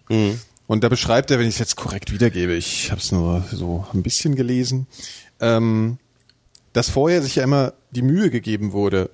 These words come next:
Speaker 2: äh, äh, das irgendwie zu verschleiern, also so eine, so eine
Speaker 1: Mhm.
Speaker 2: korrupte Art, weißt du, oder, oder eben, dass man halt, äh, eigentlich
Speaker 1: Ja.
Speaker 2: nur auf den Besitzstand und alles, äh, Wert legt und irgendwie so eine Scheinpolitik macht. Und dass das jetzt, und das vergleicht er dann mit Berlusconis Stil, ähm, dass das jetzt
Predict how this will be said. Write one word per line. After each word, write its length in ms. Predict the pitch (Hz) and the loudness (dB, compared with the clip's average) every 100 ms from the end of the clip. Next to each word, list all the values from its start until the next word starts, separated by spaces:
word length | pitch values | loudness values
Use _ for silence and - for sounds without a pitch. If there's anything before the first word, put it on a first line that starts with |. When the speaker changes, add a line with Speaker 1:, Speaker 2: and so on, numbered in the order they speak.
| - | -6
Speaker 2:
äh, 160 | 101 101 | -2 -2
äh, 60 | 90 - - 101 - - | -4 -8 -10 -10 -12 -16
das 220 | - 120 - | -4 -2 2
irgendwie 300 | 127 147 139 | 2 2 2
zu 100 | 131 | 0
verschleiern, 640 | 131 - 117 135 90 80 | 0 2 4 4 2 0
also 200 | 95 101 | -2 -2
so 100 | 98 | -2
eine, 160 | 101 101 | -2 0
so 100 | 101 | 2
eine 120 | 98 | 2
Speaker 1:
Mhm. 40 | |
Speaker 2:
korrupte 400 | 98 117 - - | 2 0 0 2
Art, 380 | 87 95 117 - | 4 2 2 -4
weißt 220 | 95 - | -2 -2
du, 80 | 170 | 0
oder, 260 | 117 107 92 | 0 2 2
oder 240 | 98 92 | 2 0
eben, 220 | 107 107 | -2 -2
dass 160 | 90 104 | -2 -2
man 160 | 110 101 | 0 2
halt, 200 | 98 - | 0 -2
äh, 200 | 95 - | -6 -4
eigentlich 340 | 95 285 - | 0 2 2
Speaker 1:
Ja. 60 | 123 | 0
Speaker 2:
nur 100 | 113 | -2
auf 80 | |
den 140 | - 110 | 0 0
Besitzstand 560 | 107 135 - 120 113 | 0 -2 0 2 2
und 80 | 113 | 2
alles, 280 | 104 110 - | 0 2 2
äh, 200 | 104 101 | 2 0
Wert 180 | 113 113 | 0 0
legt 240 | 120 113 | 0 0
und 160 | 107 101 | -2 -4
irgendwie 280 | 110 110 110 | -4 -2 -2
so 100 | 104 | 0
eine 160 | 101 | 0
Scheinpolitik 640 | 98 123 139 139 143 147 139 | 2 0 2 0 0 -4 -2
macht. 240 | 151 - - - - | -2 -4 -14 -20 -8
Und 80 | - | 0
dass 160 | 117 - | 2 4
das 200 | 151 - | 2 2
jetzt, 300 | 160 - - - _ | 2 0 -4 -8 _
und 140 | 110 | 0
das 100 | 107 | 2
vergleicht 380 | - 117 110 120 | 2 2 2 2
er 40 | 120 | 0
dann 80 | 120 | 0
mit 100 | 113 | 0
Berlusconis 720 | 110 110 - 131 151 180 - | 0 -2 -2 0 2 2 -2
Stil, 340 | - 160 190 208 _ _ _ _ _ | 0 2 2 0 _ _ _ _ _
ähm, 400 | 117 113 113 117 | 0 2 2 0
dass 160 | - 120 | 0 2
das 160 | 131 - | 2 2
jetzt 220 | 135 | -2